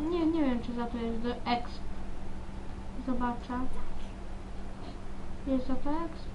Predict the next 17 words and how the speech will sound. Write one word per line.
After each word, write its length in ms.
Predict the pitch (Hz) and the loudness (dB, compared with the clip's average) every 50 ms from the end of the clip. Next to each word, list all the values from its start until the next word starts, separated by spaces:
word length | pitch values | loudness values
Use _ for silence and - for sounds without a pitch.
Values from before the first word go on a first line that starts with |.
| - - - - - - - - - - - - - - - - - - - - - - | -4 -6 -6 -6 -6 -4 -2 0 0 0 0 -2 -4 -6 -8 -6 -6 -6 -6 -6 -6 -4
Nie. 80 | 269 262 - - - - - - - - - | -4 -4 -4 -4 -4 -4 -4 -4 -2 0 2
Ale 280 | - 427 415 330 277 | 4 4 6 6 4
jest 500 | 254 240 208 - - - - - - - - - | 4 4 2 0 -4 -4 -4 -6 -6 -6 -2 2
fajnie 440 | 262 240 226 226 226 226 233 233 233 | 2 2 2 2 0 -2 -2 -2 -2
otworzyć 500 | 233 233 - - - 254 247 247 247 240 240 240 | -4 -4 -4 -4 -2 0 0 2 0 0 0 0
za, 140 | 254 247 240 247 - 247 | 0 0 0 0 0 2
um, 260 | 269 269 254 254 254 254 254 | 4 4 4 4 2 0 2
um, 240 | 262 269 262 247 240 226 233 262 | 4 4 4 4 2 0 2 4
wiedzieć, 360 | 262 254 254 247 233 220 - | 4 4 4 4 2 2 0
że 100 | - 240 226 233 226 - - - - - - - - - - - - - - - - - - - - - - - - - - - - - - - | 0 0 2 2 0 0 0 0 0 2 2 4 8 8 10 10 10 8 8 8 6 6 4 2 0 0 2 2 4 4 4 2 2 2 4 6
twój 80 | 277 262 | 6 6
towarzysz, 680 | - - 262 240 247 254 254 254 262 247 - - - - 302 262 262 - - - - - | 6 4 2 4 6 4 4 4 4 2 0 0 -2 -2 0 0 0 -2 -2 -2 -4 -4
twój 260 | - - - 277 269 254 | -2 0 4 4 4 4
towarzysz 600 | - 262 262 247 254 254 254 247 247 254 247 - - - - - - 247 | 6 4 4 6 6 6 6 6 6 4 4 2 0 -2 -2 -2 2 6
umieć 380 | 269 254 254 254 240 - - | 8 8 10 8 6 4 2
otwierać 480 | - 262 254 - - 262 247 240 240 233 220 214 214 | 4 6 6 8 8 6 6 6 4 2 2 2 2
zamki. 460 | 208 226 226 226 220 - - 226 | 2 4 4 2 2 2 2 2